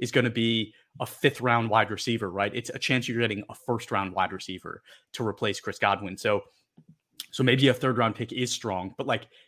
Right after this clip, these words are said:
I still think it's probably a third or a fourth that I'm asking for if I have Chris Godwin. Um, but I do think that's a great name to add to the list, right? Like, he is probably seen now as an older player. He has missed a few games every year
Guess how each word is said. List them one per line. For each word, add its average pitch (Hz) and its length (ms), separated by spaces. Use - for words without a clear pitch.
I 123 120
still 127 260
think 113 300
it's - 120
probably 104 720
a 110 80
third 113 400
or 107 200
a 92 60
fourth 104 400
that 104 140
I'm 104 200
asking 104 340
for 95 180
if - 80
I 98 120
have 98 180
Chris - 160
Godwin. 120 540
Um, 107 360
but 127 120
I 120 60
do 123 140
think 127 160
that's 117 140
a 117 60
great 123 180
name 135 220
to 107 160
add 92 220
to - 80
the 98 100
list, 90 320
right? 101 180
Like, 104 140
he 120 160
is 117 420
probably 131 480
seen 175 320
now 113 320
as 107 280
an 104 80
older 117 280
player. 107 440
He 113 140
has 110 360
missed 110 380
a 151 80
few 113 200
games 107 360
every 104 260
year 98 360